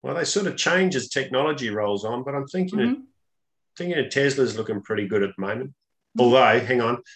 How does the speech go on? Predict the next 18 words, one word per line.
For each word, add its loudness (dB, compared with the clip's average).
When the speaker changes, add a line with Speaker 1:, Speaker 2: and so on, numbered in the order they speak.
Speaker 1:
I -6
should 0
roll 4
back 0
and -6
say -4
I've -4
always 4
wanted -2
a -4
Mustang. -6
Speaker 2:
An -8
old 2
Mustang -2
or 0
a -2
new -6
Mustang? -10